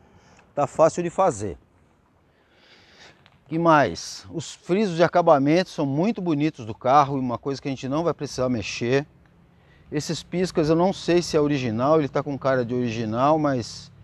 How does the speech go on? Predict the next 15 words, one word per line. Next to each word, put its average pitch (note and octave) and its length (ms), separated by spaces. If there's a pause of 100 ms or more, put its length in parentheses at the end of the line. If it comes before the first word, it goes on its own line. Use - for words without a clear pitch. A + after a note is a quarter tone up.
(640)
eu G#2+ 120
acho B2 120
que - 40
tem C3+ 100
des-, A#2+ 120
eu C3 200
vou C#3+ 140
ter D3+ 100
que D3 60
desmontar D3 560
pra E3+ 180
ver. F#2+ 260 (1400)
Olha A2+ 140
aqui, A2 240
ó. F#2+ 160